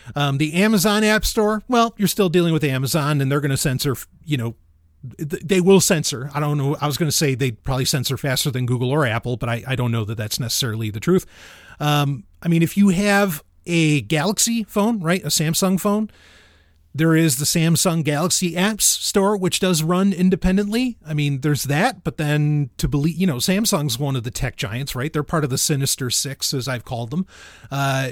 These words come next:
you know, are they really going to, you know, stand up against censorship? Likely not. Uh, there's the Yelp Store. That hasn't been updated in a while. I don't know how confident I feel about that.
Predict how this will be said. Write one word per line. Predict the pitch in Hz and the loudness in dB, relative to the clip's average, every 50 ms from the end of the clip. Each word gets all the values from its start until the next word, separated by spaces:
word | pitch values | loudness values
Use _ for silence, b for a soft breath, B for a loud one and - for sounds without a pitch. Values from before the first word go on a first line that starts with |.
| - - - | -8 -8 -4
you | - 156 | -4 -2
know, | 131 | -2
are | - - 143 143 | -2 -2 -2 -2
they | 117 110 156 139 139 | 0 0 0 0 2
really | 151 151 139 135 156 156 156 160 165 185 190 | 0 0 0 2 2 4 4 4 4 2 2
going | 175 170 160 170 160 175 180 180 139 | 0 0 0 0 0 2 0 0 0
to, | - - 190 180 175 180 180 175 175 170 - 165 | 0 2 4 4 4 4 4 2 2 -2 -4 -4
you | 160 175 170 | -4 -2 0
know, | 151 139 | 0 0
stand | - - - 170 165 165 160 160 | -2 0 0 0 0 2 2 0
up | 170 - - | 0 0 -2
against | 160 170 180 175 - | -2 0 0 0 0
censorship? | - 185 175 160 - 196 - - 262 254 - _ 151 123 | 0 0 0 -2 -4 -4 -4 -2 -2 -4 -4 _ -14 -14
Likely | - 156 131 131 131 - - 113 101 104 | -10 -8 -6 -6 -8 -8 -8 -10 -8 -6
not. | 98 98 104 135 202 196 B B B B B B 160 156 127 | -4 -4 -2 -4 -4 -6 B B B B B B -12 -10 -4
Uh, | - 131 139 139 139 135 139 143 131 | -2 0 0 2 2 2 0 0 0
there's | 131 156 156 151 147 135 - | 0 2 4 4 4 2 0
the | 147 151 | -2 -2
Yelp | 135 135 135 131 135 175 233 262 226 - | -2 -2 -4 -2 0 0 2 2 0 0
Store. | - - - 247 240 240 240 247 247 240 214 - _ _ _ _ - _ | 0 0 0 0 0 0 0 0 -2 -4 -6 -10 _ _ _ _ -20 _
That | - 170 190 208 | -4 -2 0 2
hasn't | 208 208 175 208 208 | 2 2 2 2 2
been | 208 196 | 2 2
updated | 196 196 - 196 185 185 190 | 2 0 0 0 2 2 4
in | 190 | 2
a | 185 | 2
while. | 165 175 175 180 185 180 180 185 - | 2 2 2 2 2 2 0 0 0
I | 156 | -2
don't | 156 151 | 0 0
know | 151 147 135 | 0 0 0
how | 131 143 | 0 -2
confident | 131 - 156 151 139 - 143 139 139 131 | -2 -2 -2 -2 -2 -4 -4 -4 -2 -4
I | 127 | -6
feel | - - 151 135 131 | -4 -2 -2 -2 -2
about | 120 123 113 120 - | -2 -4 -8 -6 -4
that. | 208 202 196 196 185 185 | 0 2 2 2 0 -2